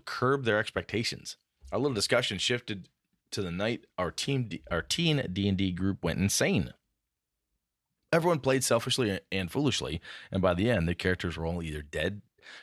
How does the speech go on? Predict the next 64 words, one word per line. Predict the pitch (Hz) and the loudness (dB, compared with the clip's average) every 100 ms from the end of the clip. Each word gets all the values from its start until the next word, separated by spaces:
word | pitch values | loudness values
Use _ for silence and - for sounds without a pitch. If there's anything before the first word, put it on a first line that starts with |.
| - | 0
tarred | 92 117 | 2 2
and | 101 | 0
feathered, | 80 80 98 117 | 0 0 -2 -2
or | - | 2
on | 202 | 2
the | 185 | 4
run. | 196 160 65 _ - - - | 2 2 0 _ -20 -14 -2
It | - | 2
was | 139 131 - | 4 2 0
awful | 117 139 123 110 | 2 2 4 2
for | 104 | 2
them | 87 87 92 | 0 0 -2
and | 196 185 | 0 0
for | - | 0
me. | 165 120 76 _ _ - - - - | 0 0 -2 _ _ -20 -18 -18 -10
The | 101 | 0
parents | 143 156 139 | 2 4 4
hang | 127 | 4
out | 131 | 4
in | 95 | 4
the | |
living | 101 120 | 2 2
room | 101 95 92 - - - | 2 0 -2 -6 -18 -8
on | 87 | -4
these | 87 78 | -4 -4
evenings, | 80 87 87 | -4 -4 -4
drinking | 92 90 90 | -6 -4 -4
and | 85 | 0
chatting | 98 98 | 2 2
together, | 76 71 76 | -2 -6 -6
so | - | -4
I | 78 | -4
poured | - 113 | 0 0
myself | 98 - 92 | 2 0 0
a | |
Manhattan | 87 85 85 104 - 120 107 92 | 0 0 2 2 2 -2 -2 -4
<laughs> | - | 0
and | 110 110 | 2 2
went | 107 | -2
to | - | 0
talk | 120 95 | 0 0
with | 110 | 0
the | 110 | 0
adults. | 92 98 82 - - | 0 0 -2 -4 -4
After | 90 92 | -2 0
explaining | - 143 147 | 2 2 2
the | 107 | 0
craziness | - 143 139 107 95 | 2 2 2 0 0
of | 95 | -2
the | 87 113 | -2 -2
evening, | 110 85 85 - - - - | 0 0 -2 -10 -20 -20 -2
I | 104 | 0
asked | 107 | 2
if | 107 | 2
they | 98 | 2
minded | 92 101 101 | 2 2 2
me | 90 | 0
being | 85 90 82 | -2 -2 -2
direct | 90 92 - | -2 -2 -4
with | 82 | -12
their | 73 | -4
kids | 131 117 | 0 0
next | 80 73 | -2 -4
time. | 80 64 | -6 -8